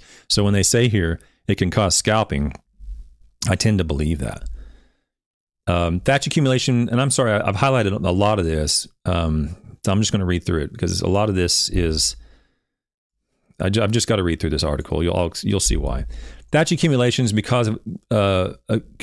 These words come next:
thatch accumulates because of an imbalance between production and decomposition of organic matter. We've talked about that.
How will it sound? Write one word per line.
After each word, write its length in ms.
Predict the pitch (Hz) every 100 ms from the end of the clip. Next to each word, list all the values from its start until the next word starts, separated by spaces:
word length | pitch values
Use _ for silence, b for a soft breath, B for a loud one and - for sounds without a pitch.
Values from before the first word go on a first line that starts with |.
| 143 131
thatch 200 | 156 -
accumulates 560 | - 160 143 90 80
because 320 | 110 98 113
of 60 | 101
an 80 | 95
imbalance 500 | 101 95 98 98 90
between 320 | 95 - 95
production 600 | - 87 95 - 82 82 -
and 120 | 90
decomposition 600 | 90 92 92 90 85 -
of 80 | 85
organic 280 | 80 95 87
matter. 160 | 80
We've 140 | 71 78
talked 240 | 92 82
about 240 | - 76 -
that. 240 | - -